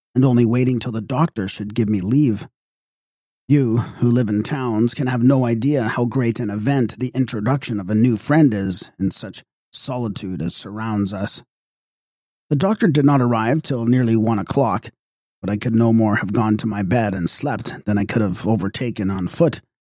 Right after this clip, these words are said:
the carriage in which the princes in black velvet had driven away.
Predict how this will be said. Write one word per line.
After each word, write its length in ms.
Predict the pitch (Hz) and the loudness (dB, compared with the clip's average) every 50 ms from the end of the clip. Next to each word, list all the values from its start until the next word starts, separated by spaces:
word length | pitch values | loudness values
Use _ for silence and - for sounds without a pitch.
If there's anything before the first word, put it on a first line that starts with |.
| _ _ _ _ | _ _ _ _
the 100 | - 113 | -4 -2
carriage 480 | 110 - - 123 - 104 71 65 - 110 | 0 0 2 2 2 0 0 -2 -4 -2
in 120 | 101 101 | 0 2
which 220 | 104 107 104 - - | 2 2 0 -2 -4
the 80 | - | -8
princes 440 | 85 - - 156 131 110 - 110 101 | -6 0 2 2 2 2 0 -4 -4
in 160 | 107 101 101 | -2 -2 0
black 280 | 104 107 110 101 104 - | 0 0 0 0 0 0
velvet 340 | - 127 139 135 110 110 101 | 0 2 2 2 2 0 0
had 160 | 110 98 95 | -2 -2 -2
driven 340 | 90 110 127 120 98 98 92 | 0 2 2 2 2 0 0
away. 480 | 90 95 107 135 147 131 107 90 101 | 0 0 0 0 2 2 0 -2 -4